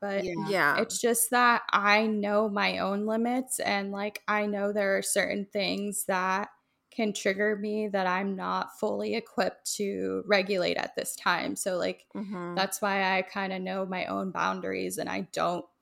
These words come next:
Speaker 1: post everything on there, 'cause there's so much more than just what I've shared publicly.
Speaker 3: It's so complicated.
Speaker 1: Yeah, I mean, that's kind of where I use my anger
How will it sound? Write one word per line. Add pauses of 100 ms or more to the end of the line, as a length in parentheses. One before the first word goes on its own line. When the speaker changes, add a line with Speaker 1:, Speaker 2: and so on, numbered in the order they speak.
(460)
Speaker 1:
post
everything
on
there,
'cause
there's
so
much
more
than
just
what
I've
shared
publicly.
Speaker 3:
It's
so
complicated. (800)
Speaker 1:
Yeah,
I
mean,
that's
kind
of
where
I
use
my
anger